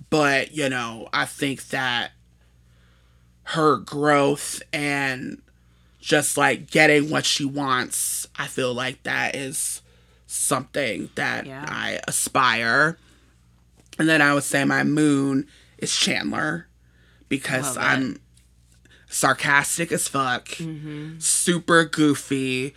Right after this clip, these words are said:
Speaker 1: also very driven in work ethic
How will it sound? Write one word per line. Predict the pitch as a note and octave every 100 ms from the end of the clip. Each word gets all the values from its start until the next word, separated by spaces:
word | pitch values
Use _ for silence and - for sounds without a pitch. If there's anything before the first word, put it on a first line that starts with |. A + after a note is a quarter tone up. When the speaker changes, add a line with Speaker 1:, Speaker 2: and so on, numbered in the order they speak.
| - -
Speaker 1:
also | - D3 - F3 D#3
very | D3 D3+ D3
driven | C#3+ C#3+ D3 C#3+ C#3+ C#3 C#3
in | - C#3+ C#3 C#3 C3 - - _ _ -
work | C3+ C#3 D3 D3 - - - - - _ _ _ -
ethic | D3 C#3 - C#3+ B2